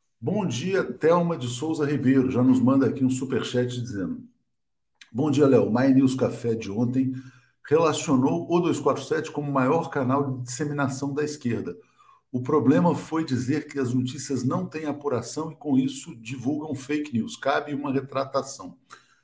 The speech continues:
É, se você puder, Thelma, por favor, me manda esse vídeo e o trecho especificamente, porque eu realmente não assisto My News, não tenho tempo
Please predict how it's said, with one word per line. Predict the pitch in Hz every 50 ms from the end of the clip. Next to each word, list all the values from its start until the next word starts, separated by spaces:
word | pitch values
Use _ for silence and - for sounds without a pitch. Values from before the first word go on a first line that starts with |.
| _ _ _ _ _ -
É, | 147 147 - - - -
se | - - 262
você | 262 262 226 - - -
puder, | - 175 170 175 190 185 185 -
Thelma, | 156 143 127 127 120
por | - 175 175
favor, | - 165 156 - 175 165 170
me | 185 185
manda | 156 151 175 185 214 202 185 123 117 - - -
esse | 139 139 123 123 - 117
vídeo | 90 90 123 147 139 - 110 113 113
e | 123 147
o | 151 139
trecho | - - 127 127 156 156 131 123 123
especificamente, | 127 123 - 123 117 - - 127 - - 120 110 135 131 131
porque | - - 143 -
eu | 139 170 170
realmente | 156 156 147 143 147 143 143 -
não | 139 156 170
assisto | 156 123 - - - 135 127 120 - - _ _ _ _ _ _ _ _ _ _ _ -
My | 107 123 127 117 104
News, | 104 120 139 143 123 117
não | 131 123
tenho | 123 131 139 139 127
tempo | 127 - 117 120 117 120